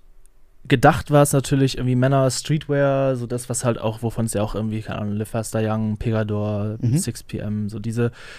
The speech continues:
Speaker 1: Range, so da gibt's ja einen Haufen von Brands und in dem Segment würden wir uns auch ansiedeln, also klassischerweise eigentlich Männer, also oder Jungs zwischen sechzehn und fünfundzwanzig, so,
Speaker 2: Mhm.
Speaker 1: das war so die Kernzielgruppe am Anfang.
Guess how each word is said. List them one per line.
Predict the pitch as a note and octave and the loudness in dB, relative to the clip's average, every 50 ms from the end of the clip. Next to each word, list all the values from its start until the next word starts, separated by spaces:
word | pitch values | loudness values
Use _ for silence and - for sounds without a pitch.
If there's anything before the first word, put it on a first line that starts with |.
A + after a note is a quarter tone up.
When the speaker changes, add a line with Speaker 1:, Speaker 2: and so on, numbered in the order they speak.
| - - - | -16 -4 0
Speaker 1:
Range, | A#2 A#2+ A#2+ A#2+ B2 | 2 4 4 4 2
so | B2 - - B2+ A#2+ A#2 | 0 0 -2 -2 -2 -2
da | A2+ A#2+ A2+ | -2 -2 -2
gibt's | A2+ A#2 - - | -2 -4 -2 0
ja | C3 | 0
einen | A#2+ A#2 A2+ A#2 | 2 2 2 4
Haufen | B2 B2+ B2 - B2+ B2 | 2 2 2 0 -2 -4
von | - - B2 A#2+ A2+ | -2 -2 -2 0 2
Brands | A#2 A2+ A#2+ B2+ C3+ C3 - - | 2 4 4 2 2 0 -2 -4
und | - A#2+ A#2 A2+ G#2+ - | -4 -2 -2 -2 -2 -2
in | - B2 A#2 | -4 -4 -2
dem | A2 A#2+ A#2 A#2+ A#2+ A#2 A#2 A2+ | 0 0 2 2 2 2 0 0
Segment | A2 A#2 A2 A#2 A2+ A#2 B2+ B2 | -2 -4 -4 -2 0 0 0 2
würden | A#2+ A#2+ A#2 | 0 2 2
wir | A#2 | 4
uns | A#2 A2 - | 4 6 4
auch | - - - | 4 4 0
ansiedeln, | - B2 C#3+ C#3 C#3 D3 D3 C#3 C#3+ C#3 C3+ | 2 2 4 4 6 6 8 8 8 6 6
also | A#2 A2 A2 A2+ A2+ | 4 2 0 -2 -4
klassischerweise | - - A#2 - B2+ A2 - A2+ A2 A2 A2+ A2 A2 - | -4 -6 -6 -6 -6 -4 -2 0 4 4 4 4 2 0
eigentlich | A#2 A2+ A#2 A2+ A2+ A2 - - - - - - - - - - - - - - | 0 0 2 0 0 -2 -4 -6 -10 -16 -20 -20 -20 -20 -20 -20 -20 -20 -10 -2
Männer, | - A#2 A#2+ A#2+ A#2+ A#2 A#2 A#2 A#2 A#2 - - | 2 2 4 4 4 4 4 2 0 -4 -8 -10
also | - A2 A2 G#2+ | -6 -4 -2 -2
oder | G#2+ G#2+ G#2+ | 0 0 0
Jungs | A2 A#2 B2 B2 B2 - - | 0 2 2 0 0 -2 -8
zwischen | - - A#2+ A#2 A#2 | -10 -8 -6 -6 -4
sechzehn | A2 A#2+ A#2+ - - - B2 A#2+ A#2 G#2+ | -2 -4 -4 -6 -6 -6 -6 -6 -6 -6
und | - A2 A2 G2+ - | -6 -8 -8 -8 -10
fünfundzwanzig, | - - - - A2+ A2+ A2 - B2 C3 D#3 D#3 - E3 F3 - - | -14 -12 -8 -6 -6 -6 -4 0 2 2 4 4 2 0 0 0 -2
so, | - D#3 D#3 | -2 0 2
Speaker 2:
Mhm. | A#2+ | 2
Speaker 1:
das | B2 D3 D3 - - B2+ | 2 0 0 -4 -4 -2
war | B2 A#2 A2+ A2+ | 0 2 2 0
so | A2+ B2 A#2 | 0 -2 -4
die | A2+ A2+ A2+ A2+ | -4 -4 -6 -8
Kernzielgruppe | - - - C3 B2 B2+ B2 - B2 A#2 A#2 A#2+ | -8 -6 -2 -2 0 0 0 -2 -4 -2 0 0
am | A2+ A2+ | 0 0
Anfang. | G#2+ - C3+ C#3+ - - D3 D3+ D#3 D3 | -2 -2 -2 -2 0 2 2 2 2 0